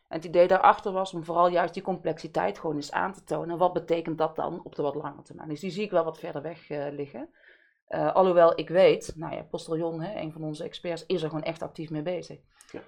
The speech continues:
Speaker 1: Maar die zijn met smart, eh, hotelkamers bezig. Dus die zijn eigenlijk met een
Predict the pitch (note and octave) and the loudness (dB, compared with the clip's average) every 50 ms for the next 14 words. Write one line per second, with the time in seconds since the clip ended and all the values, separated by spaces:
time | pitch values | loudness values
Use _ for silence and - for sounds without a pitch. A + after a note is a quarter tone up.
0 | _ - E3 E3 F3+ E3 D#3+ C#3+ D3 D3 - - - E3+ D#3+ E3 F3 E3+ - - | _ -6 -4 -2 0 2 2 2 0 -2 -6 -6 -4 -2 -2 -2 -2 -4 -6 -16
1 | - - - E3 E3 E3 D#3+ D#3+ F#3 F#3 - A3 A3 A3 G#3+ E3+ D#3 D3 D3+ - | -12 -10 -10 -10 -10 -10 -6 -6 -2 4 6 6 6 6 4 -6 -8 -8 -14 -18
2 | - - - _ _ - - C3+ C3+ - - E3 D#3 D#3+ E3+ E3 D#3+ - - D#3+ | -20 -20 -20 _ _ -8 -8 -8 -8 -8 -10 -14 -12 -8 -6 -6 -6 -4 -6 -8
3 | D3+ - _ - E3+ E3 E3 D#3 D#3 D#3 | -8 -10 _ -14 -12 -10 -8 -8 -10 -10